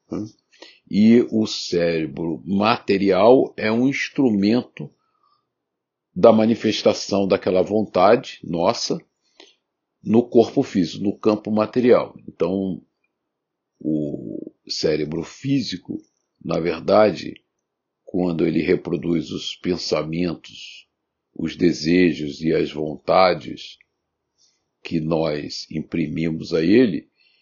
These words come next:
ele os, o reproduz atra-, através, como nós já vimos, de processos eletroquímicos, né? E toda vez que esses circuitos, é, mentais, no processo de sinapses, estão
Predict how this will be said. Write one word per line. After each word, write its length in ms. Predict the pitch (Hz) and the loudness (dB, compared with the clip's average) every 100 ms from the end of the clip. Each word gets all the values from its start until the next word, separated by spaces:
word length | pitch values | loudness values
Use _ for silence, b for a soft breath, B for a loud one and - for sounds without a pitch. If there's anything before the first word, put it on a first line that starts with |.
| _ _ _ | _ _ _
ele 360 | 80 87 87 95 | -2 0 2 2
os, 220 | 101 95 | 2 0
o 180 | - 85 | -2 0
reproduz 580 | 87 90 95 87 107 147 | 2 2 0 2 4 4
atra-, 280 | 147 107 - - - | 2 0 0 -6 -2
através, 680 | 90 98 90 85 92 107 | -2 0 -2 2 2 2
como 300 | - 90 82 | -2 -6 -6
nós 220 | 78 85 82 | -6 -4 -2
já 100 | 87 | -4
vimos, 600 | - 90 107 90 - - b b - | -4 -4 -4 -6 -10 -20 b b -12
de 120 | 92 | -10
processos 760 | - 95 78 95 98 - 104 - | -4 -4 0 0 0 -2 -4 -4
eletroquímicos, 1200 | 87 90 90 95 92 - - 95 82 78 92 - | -2 0 0 -2 -4 -8 -2 -2 -2 -6 -12 -12
né? 220 | 78 95 156 _ B B B - | -6 -6 -6 _ B B B -6
E 80 | - | 4
toda 200 | 127 127 | 6 6
vez 200 | 110 - | 2 -2
que 100 | 101 | -2
esses 280 | - 104 | -2 -2
circuitos, 1400 | - - 139 - - - 151 160 - 80 - - - _ _ _ _ _ _ _ _ _ _ _ _ _ _ _ - | -2 2 2 0 -8 4 6 6 0 -12 -12 -16 -18 _ _ _ _ _ _ _ _ _ _ _ _ _ _ _ -8
é, 160 | 82 82 | -4 -2
mentais, 800 | 90 82 - 85 92 85 78 | -2 -4 0 2 4 2 -2
no 140 | 78 80 | -10 -8
processo 560 | 78 82 87 82 - | -8 -6 -6 -6 -8
de 100 | 71 | -10
sinapses, 960 | 80 - 78 82 82 - - 73 - - | -10 -8 -6 -2 -2 -4 -16 -16 -16 -16
estão 540 | - - - 87 87 | -10 -6 -4 -2 -4